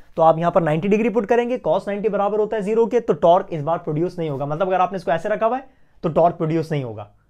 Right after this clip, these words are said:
ज़ीरो टॉर्क होगा। इसी तरीके से इसी कंडीशन में चेक करते हैं डायरेक्शन वाली बात। जब प्लेन खुद फील्ड के पैरेलल है तो इस प्लेन का इस बार एरिया की डायरेक्शन ऐसे हो जाएगी,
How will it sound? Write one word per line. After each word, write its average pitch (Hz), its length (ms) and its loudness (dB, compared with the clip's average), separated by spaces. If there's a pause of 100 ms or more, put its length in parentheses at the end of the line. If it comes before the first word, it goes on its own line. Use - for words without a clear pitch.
(240)
ज़ीरो 190 300 4
टॉर्क 139 260 0
होगा। 113 260 -8 (580)
इसी 226 160 -2
तरीके 247 260 4
से 262 120 -2
इसी 226 280 -2
कंडीशन 220 360 -2
में 233 80 -2
चेक 208 220 -2
करते 214 180 2
हैं 226 80 4
डायरेक्शन 160 320 6
वाली 147 180 -4
बात। 123 240 -10 (600)
जब 240 360 6 (640)
प्लेन 277 440 6 (140)
खुद 311 300 2
फील्ड 254 360 0
के 285 100 0
पैरेलल 240 420 2
है 202 220 2
तो 247 240 -2
इस 277 260 -2
प्लेन 247 420 6
का 233 220 4
इस 202 200 0
बार 247 180 8
एरिया 196 280 6
की 226 120 2
डायरेक्शन 196 320 4
ऐसे 196 180 4
हो 180 60 8
जाएगी, 131 260 2